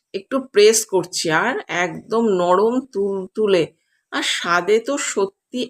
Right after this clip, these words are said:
এত ভালো মাটনটা, মানে, মুখে দিলেই গলে যাচ্ছে।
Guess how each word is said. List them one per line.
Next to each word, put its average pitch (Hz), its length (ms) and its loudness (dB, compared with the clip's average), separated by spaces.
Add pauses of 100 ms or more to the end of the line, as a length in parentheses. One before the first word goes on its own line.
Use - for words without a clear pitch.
এত 156 300 -4
ভালো 233 540 0
মাটনটা, 214 800 -2 (400)
মানে, 233 160 0
মুখে 226 440 0
দিলেই 233 420 0
গলে 185 300 2
যাচ্ছে। - 480 -2